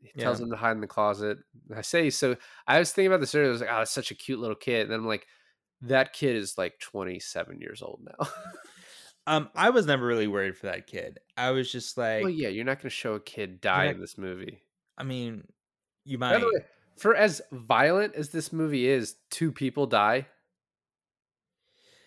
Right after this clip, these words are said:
Speaker 2: Yeah, that's true. Um, and they're both bad. Um, but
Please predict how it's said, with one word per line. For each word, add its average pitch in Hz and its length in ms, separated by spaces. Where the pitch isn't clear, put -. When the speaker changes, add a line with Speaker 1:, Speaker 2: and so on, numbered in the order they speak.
Speaker 2:
Yeah, 220 280
that's 247 500
true. 175 640
Um, 147 460
and 139 120
they're 131 140
both 113 400
bad. 117 360
Um, 131 460
but 160 840